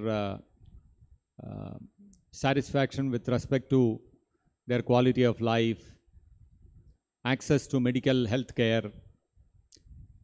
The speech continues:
and, uh, wha-, what is their per capita income, and of course the country's G D P. Country's G D P they calculate. Country's G D P is calculated by, uh, totaling the,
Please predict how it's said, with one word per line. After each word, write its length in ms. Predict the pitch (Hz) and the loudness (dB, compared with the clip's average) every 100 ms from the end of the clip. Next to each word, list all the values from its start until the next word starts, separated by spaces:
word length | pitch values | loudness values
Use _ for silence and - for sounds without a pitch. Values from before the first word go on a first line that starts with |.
| - - - | -20 -20 -6
and, 280 | 120 117 113 | -4 0 2
uh, 180 | 110 113 | 2 0
wha-, 280 | 110 127 | -2 -4
what 180 | - 127 | 0 2
is 140 | 139 117 | 2 4
their 140 | 127 | 0
per 180 | - - | 2 -2
capita 440 | - 123 117 117 | 2 0 0 -2
income, 520 | 113 113 113 110 110 - - _ _ _ _ - _ _ | -2 -2 -2 -4 -4 -10 -20 _ _ _ _ -20 _ _
and 140 | - 143 | 0 0
of 100 | - | 2
course 200 | 156 127 | 2 2
the 100 | 127 | 2
country's 420 | 135 135 143 123 | 0 2 2 2
G 220 | 120 143 | 4 2
D 100 | 135 | 4
P. 300 | 127 120 107 - _ _ - | 0 0 -2 -10 _ _ -6
Country's 320 | 117 156 123 | -2 -2 0
G 140 | 151 | 2
D 100 | 151 | 2
P 140 | 151 151 | 2 2
they 100 | 147 | 4
calculate. 540 | 139 127 110 92 - _ _ _ _ | 2 0 -2 -4 -6 _ _ _ _
Country's 360 | 123 131 127 | -4 0 0
G 160 | 117 127 | 2 2
D 80 | 131 | 2
P 180 | 131 | 2
is 140 | 131 - | 2 0
calculated 580 | 120 120 127 127 123 110 | -2 0 0 2 0 0
by, 260 | 120 160 - - _ _ - _ - | 0 -2 -8 -20 _ _ -20 _ -14
uh, 160 | - - - - - 214 202 | -12 -12 -16 -20 -20 -20 -2
totaling 600 | - 151 151 143 151 156 135 | 4 6 6 4 2 -2 0
the, 420 | 127 120 107 | 2 4 0